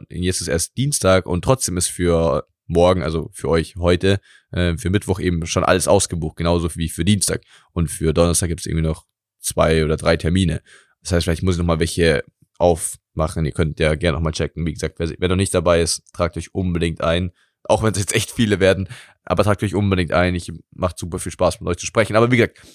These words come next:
nur wenn ihr wirklich auch am Abiturathleten-Bootcamp interessiert seid. Es kann auch sein, dass ihr irgendwo eine Challenge habt, wo ihr noch nicht wisst, wie ihr hinkommen sollt und so weiter. Gar kein Problem oder Eltern oder Geld oder was auch immer,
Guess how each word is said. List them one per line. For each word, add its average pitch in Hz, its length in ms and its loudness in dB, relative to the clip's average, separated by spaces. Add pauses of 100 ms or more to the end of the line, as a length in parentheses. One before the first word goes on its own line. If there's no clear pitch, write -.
nur 123 240 4
wenn 104 160 2
ihr 92 120 2
wirklich - 280 -4
auch 87 140 0
am 80 120 -4
Abiturathleten-Bootcamp 80 960 -6
interessiert 85 400 -6
seid. 80 200 -2
Es - 100 -12
kann 117 160 2
auch 117 60 2
sein, 117 140 2
dass 110 180 0
ihr 101 200 2 (340)
irgendwo 101 200 -2
eine 98 100 2
Challenge 135 300 2
habt, 135 240 0 (220)
wo 95 180 0
ihr 92 60 4
noch 90 100 0
nicht 92 100 -2
wisst, 110 220 -2
wie 95 80 -2
ihr 95 60 2
hinkommen 123 340 0
sollt 110 200 2
und 104 80 -6
so - 20 -6
weiter. 98 260 0 (300)
Gar 113 140 4
kein 120 140 2
Problem 110 420 2
oder 95 180 2
Eltern 98 440 0
oder 87 140 -4
Geld 92 360 0
oder 90 100 0
was 85 120 -4
auch 82 40 -6
immer, 90 220 -2